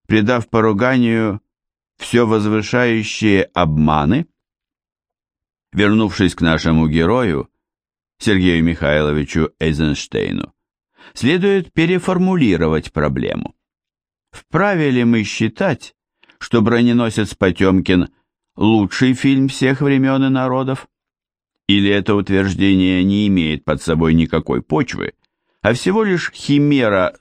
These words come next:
столь чуждой нам социалистической пропаганды? Так или иначе, отвечая на этот вопрос, мы оцениваем фильмы Эйзенштейна,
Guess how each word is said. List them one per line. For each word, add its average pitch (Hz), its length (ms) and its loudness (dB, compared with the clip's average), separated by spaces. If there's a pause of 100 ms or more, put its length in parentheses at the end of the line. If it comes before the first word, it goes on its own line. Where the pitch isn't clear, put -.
столь 104 340 -2
чуждой 95 440 0
нам 90 360 2
социалистической 90 1120 -2
пропаганды? 78 880 -4 (1300)
Так 185 240 0
или 165 280 2
иначе, 156 420 0
отвечая 104 640 0
на 82 200 0
этот 69 240 -6
вопрос, - 600 -4 (640)
мы 156 220 2
оцениваем 160 680 0
фильмы 120 580 0 (200)
Эйзенштейна, 80 1080 -2